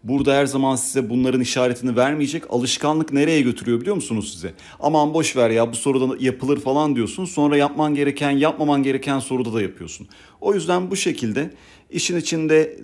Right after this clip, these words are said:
paydada da bilinmeyen sayı varsa siz beni dinleyin, böyle yapın arkadaşlar. A bölü C dolayısıyla beşten küçük. Şimdi negatif tam sayılar en fazla değerini istiyor. O zaman buradan arkadaşlar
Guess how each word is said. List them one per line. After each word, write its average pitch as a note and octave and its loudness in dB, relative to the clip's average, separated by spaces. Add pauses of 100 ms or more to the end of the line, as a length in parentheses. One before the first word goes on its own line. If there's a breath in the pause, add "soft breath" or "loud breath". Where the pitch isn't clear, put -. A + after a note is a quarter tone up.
(260)
paydada C3 2
da D#3 2
bilinmeyen A2+ 0
sayı G#2+ -4
varsa G#2 -4
siz E3+ -4
beni E3+ 2
dinleyin, B2 -2
böyle C3+ 4
yapın C3 0
arkadaşlar. E2 -10 (440 soft breath)
A E3+ 6
bölü E3+ -2
C D#3+ 0
dolayısıyla C#3+ 0
beşten C3+ 0
küçük. F2+ -14 (440 loud breath)
Şimdi D#3 2
negatif F3+ 0
tam D#3+ 2
sayılar D3 -2
en F#3+ -2
fazla D3+ 2
değerini A#2+ 2
istiyor. - -6
O E3 -2
zaman F3+ 0
buradan F3 -2
arkadaşlar E3 -4